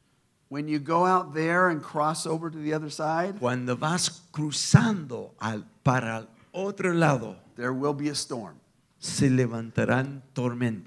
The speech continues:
Speaker 1: Because when you start leaving the church,
Speaker 2: Porque el momento que ustedes salen de las cuatro paredes,
Speaker 1: <laughs> and affecting the lives of the people around you,
Speaker 2: con el fin de ser levadura,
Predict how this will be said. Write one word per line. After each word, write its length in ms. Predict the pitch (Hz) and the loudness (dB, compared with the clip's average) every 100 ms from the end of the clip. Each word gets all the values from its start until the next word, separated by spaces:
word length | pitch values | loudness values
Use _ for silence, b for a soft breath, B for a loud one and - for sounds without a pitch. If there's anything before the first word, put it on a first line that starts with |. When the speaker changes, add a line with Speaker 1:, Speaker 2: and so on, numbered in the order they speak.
| 139 | -6
Speaker 1:
Because 140 | 127 | -4
when 140 | 143 | -4
you 100 | 160 | -4
start 360 | 185 208 180 135 | -4 -2 -2 -2
leaving 420 | 139 151 185 214 | -4 -4 -4 -8
the 80 | 214 | -12
church, 540 | - - 117 127 - - | -10 -6 -4 -4 -10 -14
Speaker 2:
Porque 440 | 107 - 120 92 - | -8 -2 0 -2 -4
el 140 | 117 | -6
momento 640 | 123 127 131 156 185 175 151 | -4 -6 -4 -4 -4 -10 -8
que 140 | 131 | -4
ustedes 480 | 127 - 135 143 131 | -4 -4 -6 -4 -6
salen 600 | - 170 165 175 165 147 | -2 -2 -2 -2 -4 -4
de 120 | 139 | -4
las 160 | 131 117 | -4 -6
cuatro 400 | - 131 131 131 | -6 -6 -6 -4
paredes, 880 | - 123 123 113 90 - - - - b | 0 0 0 -6 -8 -10 -10 -12 -16 b
Speaker 1:
<laughs> 160 | b b | b b
and 120 | 120 | -8
affecting 460 | 120 - 139 143 156 | -8 -2 -2 -2 -6
the 80 | 151 | -2
lives 340 | 147 151 156 | 2 2 2
of 80 | 143 | -4
the 80 | 151 | -6
people 320 | 151 151 175 | -4 -4 -4
around 360 | 165 175 196 151 | -4 -4 -4 -4
you, 200 | 127 123 | -4 -4
Speaker 2:
con 200 | 123 113 | -6 -8
el 100 | 110 | -10
fin 320 | - 160 170 143 | -4 -2 -2 -4
de 80 | |
ser 160 | 127 147 | 0 0
levadura, 840 | 135 147 139 135 156 160 135 113 | 0 0 0 0 2 2 2 -2